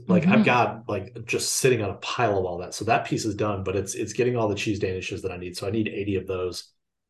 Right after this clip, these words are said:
Speaker 2: Yeah.
Speaker 1: Um, and it's thirteen per, per s-, piece of, of gear twelve there. So I'm hoping I'm gonna be, and I'm not gonna do it until I get, until I get all the material to take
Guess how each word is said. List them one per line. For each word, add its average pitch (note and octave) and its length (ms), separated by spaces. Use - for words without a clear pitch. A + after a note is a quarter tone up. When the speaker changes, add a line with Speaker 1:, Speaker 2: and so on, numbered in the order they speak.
Speaker 2:
Yeah. F#2 400
Speaker 1:
Um, F2 140
and G#2 140
it's - 500
thirteen A#2 600
per, G#2 540
per A#2 80
s-, - 180
piece - 280
of, G2+ 180
of F#2+ 340
gear A2 180
twelve G2+ 460
there. G#2 200
So G2 360
I'm C3 100
hoping E3 280
I'm B2 140
gonna A#2 100
be, G#2 560
and B2+ 80
I'm B2+ 80
not C#3+ 160
gonna C3 120
do A#2+ 120
it - 20
until A2 160
I G#2 60
get, G#2+ 100
until B2 280
I A#2+ 60
get A2+ 180
all A#2 120
the D3 80
material B2 460
to - 80
take G#2 180